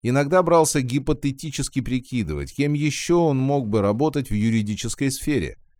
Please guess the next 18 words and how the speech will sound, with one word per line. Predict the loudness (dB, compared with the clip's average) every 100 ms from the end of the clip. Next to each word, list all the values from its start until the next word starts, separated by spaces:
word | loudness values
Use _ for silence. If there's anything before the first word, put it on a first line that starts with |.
| _ _
но | -2 -2
все | 2 2
его | 2 0
представления | -4 -4 -2 0 0 0 0
были | 0 0
слишком | -2 -4 -4 -4 -4
туманны | 0 2 2 2 2 -2
и | -4 -8
крайне | -4 0 0 0 0 -2 -6 _ _
неинформативны, | -2 0 0 -2 -2 0 -2 -4 -4 -4 -8
поэтому | -6 -6 -6 -8
начинались | -8 -6 -2 0 0 -2
и |
заканчивались | -2 -2 0 -2 -2 0 0 -2 -10 _ _ _
на | -2
составлении | 0 0 -2 0 0 0 0 -2
списка | -4 -8 -10 -10
профессий. | -8 -8 -8 -10 -10 -12